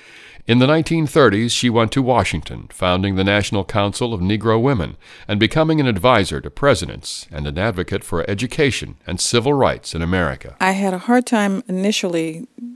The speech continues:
Speaker 2: understanding how one person could do so many things in one lifetime. But then I realized that whenever something was not right, she spoke up. Whenever she thought something needed to be done, she did it. From childhood, she made it a point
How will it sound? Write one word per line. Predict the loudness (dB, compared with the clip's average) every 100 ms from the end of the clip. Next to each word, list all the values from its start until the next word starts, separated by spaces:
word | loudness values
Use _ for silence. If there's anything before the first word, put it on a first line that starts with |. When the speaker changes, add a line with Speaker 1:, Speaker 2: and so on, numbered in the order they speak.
| _ 0
Speaker 2:
understanding | 2 0 -2 2 4 2 -2
how | -8 -8
one | -6 -6
person | -4 -6 -6
could | -10 -10
do | -6
so | -6
many | -6 -6
things | -6 -6 -6
in | 0
one | 0 0
lifetime. | -4 -8 -8 -8 -10 -14 _ _ _ _ -12
But | -2
then | 2 4
I |
realized | 4 2 -2 -4 -8 -10 -12
that | -14 -20 _ _ -10
whenever | 0 2 6 6 6
something | 2 0 -2 -2 -6
was | -6 -6
not | -6 -6
right, | -6 -6 -8 -12
she | -10
spoke | -10 -10 -10 -12
up. | -16 _ _ _ _ _ _ _ -20 _ -4
Whenever | 0 4 6 4
she | 2 -2
thought | -2 -4
something | -4 -4 -6 -6
needed | -6 -6 -8
to | -8
be | -8
done, | -6 -6 -8
she | -10 -8
did | -6 -8
it. | -12 _ _ _ _ _ -10
From | -4 -4
childhood, | -2 0 2 0 -2 -4 -6 -14 _
she | -10 -6
made | -2 -2
it | -4
a |
point | -8 -4 0 0 -2